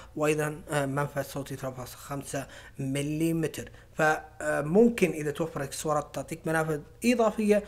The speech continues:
فممكن تاخذ منافذ إضافية من خلال هذا الحاسب. واحد من الأشياء اللي برضو عجبتني في الجهة الخلفية أو الغطاء الخاص بهذا الحاسب من الأعلى، عندك الأنتينا، متواجد الأنتينا، فسرعة التقاط إش-، الإشارة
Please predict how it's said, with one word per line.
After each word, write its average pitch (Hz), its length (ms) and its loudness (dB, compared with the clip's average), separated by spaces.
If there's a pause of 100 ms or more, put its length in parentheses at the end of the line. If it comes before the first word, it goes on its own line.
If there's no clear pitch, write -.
(240)
فممكن 165 600 2
تاخذ 147 480 0
منافذ 143 500 0
إضافية 131 640 -4 (240)
من 147 140 -2
خلال 127 400 -6
هذا 120 260 -8
الحاسب. 160 520 0
واحد 214 180 10
من 403 60 10
الأشياء 233 380 10
اللي 170 120 6
برضو 185 320 8
عجبتني 151 460 2
في - 80 -8
الجهة 240 600 6
الخلفية 180 640 6
أو 139 200 2
الغطاء 151 400 0
الخاص 156 400 0
بهذا 185 380 2
الحاسب 160 520 0
من 160 300 4
الأعلى، 165 800 4 (280)
عندك 247 380 4
الأنتينا، 160 720 2
متواجد 160 520 0
الأنتينا، 139 460 -2
فسرعة 208 720 4 (140)
التقاط 170 720 2
إش-، - 240 -2
الإشارة 151 920 4